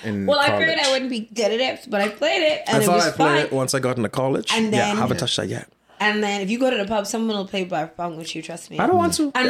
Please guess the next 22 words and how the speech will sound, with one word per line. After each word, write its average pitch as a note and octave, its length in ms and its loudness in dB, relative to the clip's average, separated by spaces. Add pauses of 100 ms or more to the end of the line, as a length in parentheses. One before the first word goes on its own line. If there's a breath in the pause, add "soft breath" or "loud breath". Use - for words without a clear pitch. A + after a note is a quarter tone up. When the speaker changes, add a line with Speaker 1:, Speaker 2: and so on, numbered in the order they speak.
Speaker 3:
don't G#3+ 60 4
Speaker 2:
I - 20 2
Speaker 3:
see B3 140 0
the A3 60 4
Speaker 2:
think G#3 260 2
Speaker 3:
hype. G#3+ 460 0
Speaker 2:
at - 40 -12
Tipsy, A3 720 -4 (300)
shout - 240 -4
out - 120 -8
Tipsy, - 380 -14 (240 loud breath)
I G#3+ 60 0
think D4 180 0
they C#4 60 -2
had, C4+ 160 -2
like, F#3+ 180 -2 (380)
giant G3 560 -4
beer D#4 180 -4
pong? G4 460 -10
I - 120 -16
can't G#3 200 -10
remember. - 320 -20